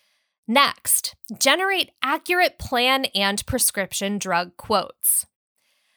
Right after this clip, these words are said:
Once you have established an idea of a client's budget, you can present them with plan quotes so they can choose the best option for their health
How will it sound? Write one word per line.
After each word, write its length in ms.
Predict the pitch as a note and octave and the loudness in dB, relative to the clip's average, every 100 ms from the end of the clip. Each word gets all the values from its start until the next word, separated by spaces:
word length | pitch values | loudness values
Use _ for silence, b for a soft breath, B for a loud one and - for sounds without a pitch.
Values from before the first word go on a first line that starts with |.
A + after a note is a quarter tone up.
| _ _ - | _ _ -8
Once 440 | G3+ C#4+ A#4 - - | 2 4 4 2 2
you 100 | C4+ | 4
have 220 | A3 C4 | 4 4
established 760 | C4 - G3 F#3+ F3+ D#3 - - | 2 2 2 0 -4 -4 -4 -2
an 100 | A3+ | 0
idea 640 | G#3+ G#3 A3+ G#3 F#3 - | 2 0 -2 -4 -2 -2
of 120 | - G#3 | -4 -6
a 80 | |
client's 400 | - A3+ F#3 - | -4 -2 -2 -4
budget, 420 | - F#3+ F3+ E3 - _ | -4 -4 -4 -10 -12 _
you 200 | A#3+ B3+ | -6 -4
can 180 | F4 G#4+ | -2 -4
present 420 | E4 D4 A#3+ C4 | -2 0 0 0
them 200 | A#3+ G3 | 2 0
with 180 | G3 G#3 | 0 -6
plan 340 | - B3 A3+ G#3+ | -4 -2 0 -2
quotes 640 | - C4 - - - - - | 0 0 0 -2 -2 -2 -2
so 200 | - C4+ | 0 2
they 120 | B3+ | 0
can 160 | C#4+ C4 | 0 0
choose 360 | - G4 F#4+ | 2 2 0
the 100 | A#3 | -2
best 320 | A#3 A3 - | 0 0 2
option 400 | G3 G3+ - G#3+ | 0 0 -2 -6
for 160 | G#3 G#3 | -6 -6
their 160 | E3+ E3+ | -6 -2
health 400 | - E4 G4 | 2 4 2